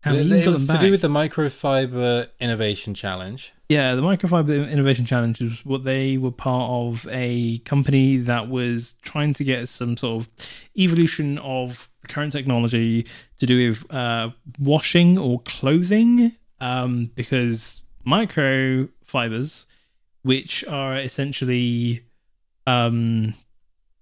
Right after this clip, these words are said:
Speaker 1: when you do washing or you've got plastics, it essentially f-, fragments a little bit, uh, and that, like, goes into, uh,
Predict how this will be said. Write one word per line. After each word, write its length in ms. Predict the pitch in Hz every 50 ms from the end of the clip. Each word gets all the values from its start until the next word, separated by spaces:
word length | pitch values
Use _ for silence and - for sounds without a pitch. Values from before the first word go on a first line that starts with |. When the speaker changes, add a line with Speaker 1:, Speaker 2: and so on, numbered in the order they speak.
| _ _ _ _ - -
Speaker 1:
when 220 | - 160 151 143 143
you 360 | 143 139 135 135 131 123 117 - _ _ _
do 300 | - 165 165 170 170 165
washing 760 | 151 127 120 123 120 113 - - - 120 113 113 117 117 120 -
or 180 | - 135 127
you've 260 | 123 123 120 123 -
got 300 | - 143 131 131 - - _ _ _ _ _ -
plastics, 1080 | - - 143 143 139 - - - - 107 107 - - _ - - - - - - - _ _ _ _ _ _ _ _ _ _ _ _ _ _ _
it 240 | - 156 139 139 147
essentially 840 | 131 - - 147 139 139 - - - 131 127 123 123 120 120 120 - _ _ -
f-, 140 | - - _ _ -
fragments 1040 | - - - - - - 143 147 - - 175 175 185 202 247 - - - - - - _ -
a 60 | 151
little 240 | 160 175 180 185 175
bit, 320 | 175 214 226 226 220 _ _ _ _ _ _ -
uh, 560 | 185 151 143 135 131 131 131 127 127 123 127 - - -
and 520 | - 135 131 131 127 127 123 120 117 - - -
that, 420 | - 135 127 131 127 127 127 - - _ _ _ _ _ _ -
like, 240 | 107 101 - - - _ _ _ _ _ _ _ _ _ _ _ _ -
goes 260 | 131 123 123 120 117
into, 640 | 113 113 117 - - 127 117 113 113 110 110 110 110 - - _ _ _ _ _ _ _ _ _ _ _ _ _ _ -
uh, 140 | 104 101